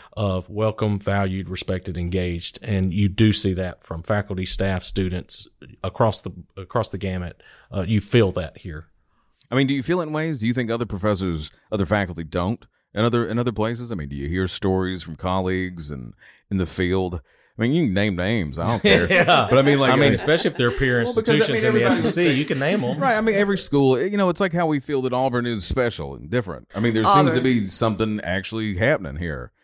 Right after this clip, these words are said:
Speaker 2: And, uh, so, yeah, I mean, is, is it
Speaker 3: Well,
Speaker 2: a
Speaker 3: especially the, the support of the alumni. I mean, honestly, right? There weren't that many of us when I started that were women faculty. And to have the alumni support and a hundred women strong and not be responsible for mentoring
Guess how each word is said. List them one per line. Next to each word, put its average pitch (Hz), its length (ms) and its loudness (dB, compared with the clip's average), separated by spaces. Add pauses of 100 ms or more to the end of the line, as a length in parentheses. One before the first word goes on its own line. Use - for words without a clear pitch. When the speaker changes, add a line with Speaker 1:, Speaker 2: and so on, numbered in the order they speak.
(360)
Speaker 2:
And, 101 240 2
uh, 98 160 4
so, - 120 -2
yeah, 139 180 2
I 80 40 0
mean, 92 220 -2
is, 87 180 -8
is 123 200 0
it - 20 0
Speaker 3:
Well, 104 160 8 (100)
Speaker 2:
a - 80 -10 (140)
Speaker 3:
especially 202 640 0
the, - 400 -2
the 185 140 -2
support 180 360 2
of 170 100 -2
the 160 100 0
alumni. 151 460 -4 (160)
I - 80 -4
mean, 170 220 -2
honestly, 165 540 -4
right? 175 360 0
There 208 220 2
weren't 196 220 0
that 185 160 2
many 165 240 0
of 156 80 -2
us 156 180 -2
when 175 80 -4
I 165 100 -2
started 160 360 -4
that 160 160 -4
were 160 100 -4
women 160 280 -4
faculty. 156 800 -4
And 160 220 -4
to 180 80 -4
have 208 380 2
the 175 80 2
alumni 170 480 -2
support 185 720 -2 (540)
and 156 220 -2
a 151 40 -6
hundred 180 280 -4
women 175 240 0
strong 170 540 0
and 156 200 -2
not 160 320 2
be 208 140 0
responsible 180 720 0
for 160 480 -2
mentoring 175 480 0